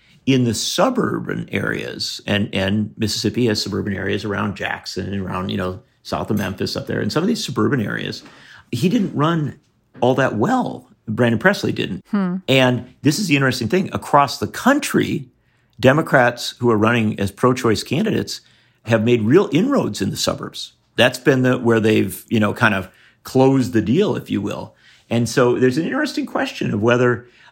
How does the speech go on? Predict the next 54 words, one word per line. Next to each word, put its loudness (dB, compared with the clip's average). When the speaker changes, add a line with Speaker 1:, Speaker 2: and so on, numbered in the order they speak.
Speaker 1:
had 2
Brandon -2
Presley 0
run -2
as 0
a 0
pro-choice -2
Democrat, -2
might 4
he 2
been -2
able 0
to 2
do -4
better 0
in 0
those -2
suburbs? -8
Speaker 2:
Sounds 6
like 2
you're 2
saying 0
Andy 2
Beshear 2
kind 0
of -4
has 0
the -2
winning -4
recipe, -4
but -4
if -8
you -4
look -6
at -6
Brandon -4
Presley, -4
he -4
only -2
followed, -2
like, -8
half -4
of -10
it. -10
So -4
that -2
may, 0
<laughs> 2
may 10
not 8
come 4
out 8
as 2
well. 6